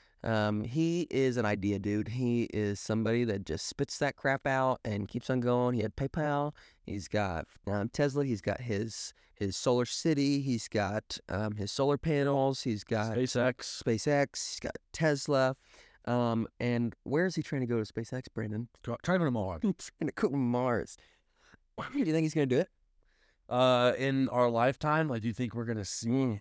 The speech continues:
Speaker 2: him on Mars or, like, a
Speaker 1: Uh, do you think
Speaker 2: a colonized
Speaker 1: what is he
Speaker 2: Mars?
Speaker 1: try-, he's trying to do it by twenty thirty, right?
Speaker 2: Something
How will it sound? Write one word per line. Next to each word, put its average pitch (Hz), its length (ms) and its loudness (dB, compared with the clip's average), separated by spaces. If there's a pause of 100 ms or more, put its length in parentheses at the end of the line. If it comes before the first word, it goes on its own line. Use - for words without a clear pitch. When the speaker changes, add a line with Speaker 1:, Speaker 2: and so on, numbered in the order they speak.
Speaker 2:
him 131 280 0
on 120 200 2
Mars 117 360 0
or, 107 220 -2
like, 98 160 -6
a 101 380 -4
Speaker 1:
Uh, 120 100 -2
do 120 100 0
you 135 60 2
think 151 180 0
Speaker 2:
a 147 120 2
colonized 139 540 2
Speaker 1:
what 170 100 4
is 170 100 0
he 165 200 0
Speaker 2:
Mars? - 100 -6
Speaker 1:
try-, 170 100 -2
he's 175 160 -2
trying 349 140 2
to 226 80 2
do 208 40 2
it 190 40 2
by - 20 -6
twenty 160 240 -4
thirty, 160 280 0
right? 120 220 0 (720)
Speaker 2:
Something 269 280 0